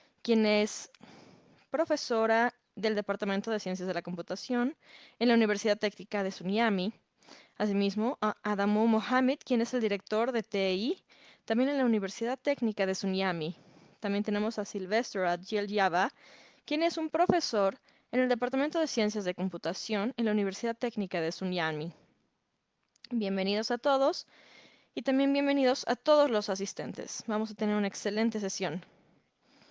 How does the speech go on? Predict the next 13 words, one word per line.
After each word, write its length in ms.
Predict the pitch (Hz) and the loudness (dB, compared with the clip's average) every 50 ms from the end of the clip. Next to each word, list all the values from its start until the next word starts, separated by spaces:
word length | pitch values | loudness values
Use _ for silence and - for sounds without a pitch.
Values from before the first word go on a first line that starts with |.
| _ _ _ _ _ _ _ _ _ _ _ _ _ _ _ _ _ _ _ _ _ - - - - - _ | _ _ _ _ _ _ _ _ _ _ _ _ _ _ _ _ _ _ _ _ _ -20 -20 -20 -20 -14 _
Vamos 300 | - 294 330 370 392 - | -2 0 2 2 2 2
a 100 | 311 277 | 2 2
ver 340 | 262 262 277 294 330 370 403 - _ _ _ _ _ _ _ _ _ _ _ _ _ _ - | 4 6 6 8 8 6 4 0 _ _ _ _ _ _ _ _ _ _ _ _ _ _ -2
la 160 | - - 247 | 2 4 4
presentación. 600 | 247 247 226 220 226 208 196 190 - 208 170 170 - - - - - _ _ _ _ _ _ _ _ _ _ _ _ _ _ _ _ _ _ _ _ _ _ _ _ _ _ _ _ _ _ _ _ _ _ _ _ _ _ _ _ _ _ _ _ _ _ _ _ _ _ _ _ _ _ _ _ _ _ - - - - - - - - | 4 2 0 0 0 0 0 0 -2 -2 -2 -4 -6 -10 -16 -20 -20 _ _ _ _ _ _ _ _ _ _ _ _ _ _ _ _ _ _ _ _ _ _ _ _ _ _ _ _ _ _ _ _ _ _ _ _ _ _ _ _ _ _ _ _ _ _ _ _ _ _ _ _ _ _ _ _ _ _ -20 -20 -20 -20 -20 -16 -6 -2
Nuestra 240 | 247 269 - - 302 | -2 -2 0 0 -4
historia 300 | 302 - - 370 392 415 | -4 -2 0 2 2 2
es 100 | - - | 2 0
una 120 | 403 381 | 0 -2
historia 380 | 349 - - 320 311 320 320 - - | -2 -2 -2 0 0 0 0 0 2
única. 480 | 262 285 262 233 226 196 - - 180 - - - - _ - - _ _ _ _ _ _ _ _ _ _ _ _ _ _ _ _ _ _ _ _ _ _ _ _ _ _ _ _ _ _ _ _ _ _ _ _ _ _ _ _ _ _ _ _ _ _ _ _ _ _ _ _ _ _ _ _ _ _ _ _ _ _ _ _ - - - - - - - - - - - - _ _ _ _ - | 2 4 4 4 4 2 -2 -6 -10 -10 -10 -16 -20 _ -20 -20 _ _ _ _ _ _ _ _ _ _ _ _ _ _ _ _ _ _ _ _ _ _ _ _ _ _ _ _ _ _ _ _ _ _ _ _ _ _ _ _ _ _ _ _ _ _ _ _ _ _ _ _ _ _ _ _ _ _ _ _ _ _ _ _ -20 -20 -20 -20 -20 -20 -20 -20 -18 -18 -18 -18 _ _ _ _ -2
El 160 | 233 233 220 | 0 0 0
problema 640 | - - 196 190 202 226 262 311 320 277 254 247 262 | -2 -4 -6 -4 -2 0 0 2 2 2 2 2 0